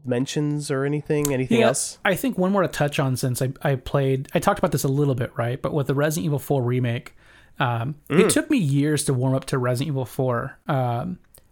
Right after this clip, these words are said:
Speaker 2: I, I played it right when it came out,
Speaker 1: Mm-hmm.
Speaker 2: and I was very conflicted about the game because I liked it. It's a good game. It was a fun game.
Speaker 1: Mm-hmm.
Speaker 2: Um,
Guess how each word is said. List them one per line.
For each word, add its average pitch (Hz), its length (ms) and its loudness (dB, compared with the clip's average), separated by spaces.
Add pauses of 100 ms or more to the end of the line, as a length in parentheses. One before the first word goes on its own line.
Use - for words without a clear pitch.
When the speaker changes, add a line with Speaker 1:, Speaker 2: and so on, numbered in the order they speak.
(260)
Speaker 2:
I, 180 240 0 (180)
I 175 140 2
played 185 340 0
it 190 180 0
right 139 380 0
when 151 140 2
it - 100 -6
came 139 240 -2
out, 123 380 -4 (480)
Speaker 1:
Mm-hmm. 143 260 0
Speaker 2:
and 131 560 0 (680)
I 175 80 2
was 139 160 2
very 156 440 2
conflicted 139 640 -4
about 127 200 -2
the 143 100 -4
game 123 200 -2
because 120 240 -2
I 123 80 -2
liked 160 420 0
it. - 260 -4
It's 160 160 0
a 147 60 4
good 147 340 0
game. 147 280 0
It 120 60 -4
was 127 80 -4
a 139 40 -6
fun 254 340 0
game. - 360 -8 (520)
Speaker 1:
Mm-hmm. 131 200 0
Speaker 2:
Um, 120 400 0